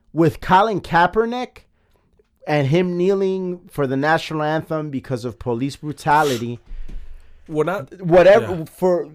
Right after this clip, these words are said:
Speaker 1: the ad really doesn't show anything about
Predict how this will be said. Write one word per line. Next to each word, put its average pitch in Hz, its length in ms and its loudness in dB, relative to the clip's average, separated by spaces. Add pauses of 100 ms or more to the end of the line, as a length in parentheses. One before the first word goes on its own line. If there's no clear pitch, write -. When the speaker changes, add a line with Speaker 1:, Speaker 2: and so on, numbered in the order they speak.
(220)
Speaker 1:
the 160 360 2
ad 240 500 6
really 214 480 2
doesn't 185 600 2
show 202 600 2 (140)
anything 190 920 0 (160)
about 147 500 4